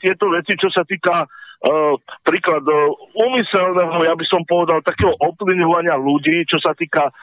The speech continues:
proti Rusom a tak ďalej. Vlastne proti týmto názorom,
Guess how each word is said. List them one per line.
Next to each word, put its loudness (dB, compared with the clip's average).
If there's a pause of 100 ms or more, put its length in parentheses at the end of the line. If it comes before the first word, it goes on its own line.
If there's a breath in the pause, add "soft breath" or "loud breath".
(140 loud breath)
proti 0
Rusom 0
a 2
tak 0
ďalej. 0 (320 loud breath)
Vlastne 0
proti -2
týmto 0
názorom, 0